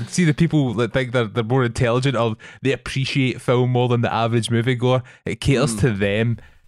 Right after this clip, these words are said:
Speaker 1: Um, and, "Oh, you didn't like it? You just don't understand it." That's
Speaker 2: Mm.
Speaker 1: the people who it caters to. And I fucking hate them. And, uh, th-, that, that, and that's probably why it drags it down so much, because he's actively made a film that him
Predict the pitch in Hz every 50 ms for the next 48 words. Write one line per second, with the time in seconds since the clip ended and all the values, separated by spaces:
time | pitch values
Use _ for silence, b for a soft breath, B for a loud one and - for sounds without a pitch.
0 | _ - - 110 113 110 107 107 107 104 92 - 113 120 113 - 170 160 131 123
1 | 123 165 147 147 135 147 160 170 - - - - 135 139 160 220 180 - - 120
2 | 85 107 107 98 98 - - - - 101 95 98 101 101 110 113 - - - B
3 | B B B - 110 117 123 135 135 156 - - 135 135 127 123 117 110 139 123
4 | - 160 151 - - 131 120 127 123 95 90 - - 123 117 107 98 117 - -
5 | - 135 120 110 - - _ _ - - 107 127 - - - - - 107 95 -
6 | 104 104 104 87 120 117 107 104 b b b b b b b 107 110 113 113 117
7 | 117 110 104 87 - 85 - 127 135 127 127 147 170 170 156 147 160 143 156 147
8 | 151 170 202 190 - - 170 151 147 143 131 131 135 127 117 113 107 120 123 120
9 | 127 120 - 120 107 104 123 131 151 151 - 180 175 165 143 - - 147 - 139
10 | 123 139 120 - - - - 117 127 131 135 - - 160 135 - 123 123 110 107
11 | 104 b b b b b b _ _ _ _ _ - 107 117 123 127 135 139 127
12 | 120 - - 139 117 113 113 110 101 98 92 _ _ _ _ _ _ _ _ _
13 | _ _ _ _ - - 123 123 117 147 - - 123 120 127 123